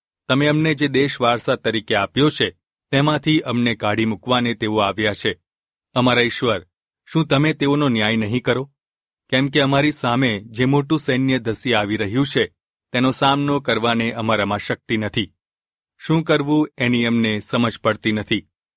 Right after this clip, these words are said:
પણ અમે તો તમારા તરફ જોઈએ છીએ. યહૂદિયાના બધા લોકો, નાના મોટા સર્વ, તેઓની પત્નીઓ અને તેઓના બાળકો ઈશ્વર સમક્ષ ઊભા રહ્યા.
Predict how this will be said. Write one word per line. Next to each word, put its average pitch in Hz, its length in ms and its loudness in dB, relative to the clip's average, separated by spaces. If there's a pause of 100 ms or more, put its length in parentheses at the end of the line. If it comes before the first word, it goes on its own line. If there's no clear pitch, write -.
(180)
પણ 127 140 2
અમે 143 180 4
તો 139 220 0
તમારા 110 360 2
તરફ 104 340 -2
જોઈએ 104 400 0
છીએ. 101 300 -4 (840)
યહૂદિયાના 151 520 2
બધા 117 280 0
લોકો, 110 440 -4 (340)
નાના 135 380 2
મોટા 117 360 0
સર્વ, 107 400 -2 (480)
તેઓની 147 300 4
પત્નીઓ 135 600 0
અને 120 260 -2
તેઓના 117 360 0
બાળકો 107 640 0
ઈશ્વર 131 360 0
સમક્ષ 107 440 -4
ઊભા 110 260 0
રહ્યા. 101 360 -2